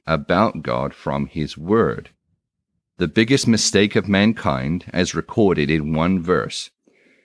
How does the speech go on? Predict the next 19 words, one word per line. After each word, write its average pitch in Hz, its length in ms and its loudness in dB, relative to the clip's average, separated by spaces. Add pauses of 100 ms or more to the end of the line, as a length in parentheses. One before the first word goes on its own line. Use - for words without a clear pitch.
(200)
Genesis 95 480 2
chapter 92 360 -2
three, 90 260 -2
verse 92 240 0
six, - 480 -6 (360)
"And 92 180 2
when 95 140 4
the 85 80 4
woman 98 340 2
saw 107 340 2
that 101 160 0
the 78 80 -6
tree 101 300 0
was 110 220 -2
good, 71 400 -2 (500)
suitable, 110 640 0
pleasant 104 600 0
for 107 120 0
food, 80 500 -2